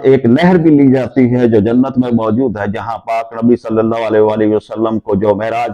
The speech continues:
کے دوران جب آپ گئے تھے تو وہاں دکھائی گئی تھی،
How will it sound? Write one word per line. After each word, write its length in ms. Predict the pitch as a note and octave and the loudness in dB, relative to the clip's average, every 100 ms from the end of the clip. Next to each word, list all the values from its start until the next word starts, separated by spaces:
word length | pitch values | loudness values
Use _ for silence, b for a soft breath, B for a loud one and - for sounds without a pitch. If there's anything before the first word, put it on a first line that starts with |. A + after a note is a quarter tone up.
| A#2 | -4
کے 100 | G2+ | -4
دوران 420 | G#2 G#2 A2+ G2 | -2 -4 -2 -2
جب 140 | G#2 | -2
آپ 220 | G2+ G2 | -4 -6
گئے 160 | G#2+ B2+ | -6 -6
تھے 160 | A2+ G#2+ | -6 -8
تو 100 | G#2+ | -8
وہاں 180 | F#2+ G2 | -10 -8
دکھائی 420 | G2 - A#2+ C#3+ | -8 -6 -4 0
گئی 180 | G#2 G2 | 0 0
تھی، 160 | C3 | -4